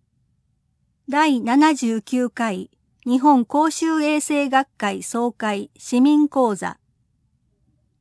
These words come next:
日時、二十二日木曜。一、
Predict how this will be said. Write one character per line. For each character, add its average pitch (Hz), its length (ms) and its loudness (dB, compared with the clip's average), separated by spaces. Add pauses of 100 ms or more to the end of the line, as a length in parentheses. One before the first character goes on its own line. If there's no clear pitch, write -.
(220)
日 269 360 2
時、 190 220 -6 (680)
二 302 180 4
十 262 260 2
二 262 140 4
日 214 500 -2
木 277 440 -4
曜。 226 340 0 (1000)
一、 233 420 -8